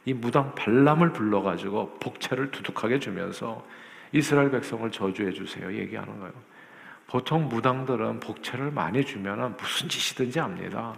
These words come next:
운명도 다 바꿔줘요. 그냥 이렇게 이, 저기, 무슨 이 부적도 써주고 해가지고,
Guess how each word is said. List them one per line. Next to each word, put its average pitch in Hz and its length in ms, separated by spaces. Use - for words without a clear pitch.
운명도 120 480
다 - 160
바꿔줘요. 90 720
그냥 107 300
이렇게 101 420
이, 101 220
저기, 107 300
무슨 107 340
이 107 100
부적도 - 440
써주고 110 480
해가지고, 107 760